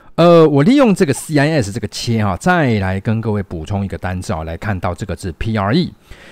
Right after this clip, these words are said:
这个P R E啊，它前面这个字啊，P R E开头都是跟有之前的意思。那各位C I S，各位这个单字有切，对不对？那你就想想看嘛，你要切，要切之前要干嘛？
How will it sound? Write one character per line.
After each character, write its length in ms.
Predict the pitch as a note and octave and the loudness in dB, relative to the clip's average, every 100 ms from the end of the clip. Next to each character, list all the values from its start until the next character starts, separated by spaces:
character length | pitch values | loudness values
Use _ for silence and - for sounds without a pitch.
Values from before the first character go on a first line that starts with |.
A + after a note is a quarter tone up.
| - | -20
这 120 | - | 0
个 80 | C4+ | 0
P 180 | - B2 | 2 0
R 180 | C#3+ - | 0 2
E 100 | G#3+ | 2
啊， 140 | G#2+ | 2
它 160 | F#2 F3 | 2 0
前 240 | - C3+ | 2 2
面 160 | G3 F#3+ | 4 4
这 100 | D#3+ | 2
个 80 | A#2+ | 0
字 160 | - | 0
啊 120 | G#2 F2 | -4 -2
，P 160 | - | 0
R 120 | G3+ B2 | 2 2
E 100 | D3 | 0
开 220 | C3 C#3+ | 0 0
头 160 | A2 | -2
都 160 | F#2+ A2 | -4 -6
是 160 | - A#2 | -6 -6
跟 180 | G#2+ | -4
有 160 | G#2+ D#2+ | -4 -6
之 420 | - - A#3 A#3+ | -8 -2 0 0
前 360 | A3 - G2+ F2+ | -2 -4 -4 -2
的 160 | F#2 F#2 | -4 -4
意 160 | G2+ | -4
思。 220 | E2+ F#2+ - - - - - | -6 -10 -10 -16 -20 -20 -2
那 120 | C#3 | 0
各 80 | C#3+ | 4
位 140 | C#3 | 2
C 280 | A2+ - D#3 D#3 | 2 -4 0 2
I 220 | G#3 F#3+ | 4 2
S， 140 | - | -2
各 100 | - | 0
位 80 | C3 | 0
这 100 | A#2+ | 0
个 60 | A#2 | -2
单 180 | A#2 A2+ | -4 -4
字 140 | A#2 | -4
有 180 | F#2+ D#2 | -6 -6
切， 420 | - - B2 A#2 | -8 -2 0 0
对 120 | A2+ | -2
不 80 | F#2+ | -4
对？ 180 | A2+ F2+ | -4 -6
那 120 | B2 A#2+ | -2 -2
你 80 | |
就 140 | F2+ G#2+ | 0 -2
想 180 | F#2 F#2+ | -2 -6
想 120 | E2 | -6
看 160 | G2 | -6
嘛， 120 | F2 D2 | -8 -8
你 80 | E2 | -8
要 180 | F#2+ F#2 | -6 -6
切， 360 | - C3+ C#3+ | -2 2 2
要 200 | D3+ C3 G#2+ | 2 -2 -4
切 380 | - C#3 C#3 C#3+ | -4 0 2 2
之 220 | - D3 | 0 -2
前 340 | - - G2 | -2 -4 -2
要 120 | A2 G2 | 0 0
干 160 | B2+ | 0
嘛？ 220 | G#2+ A2 | 0 -2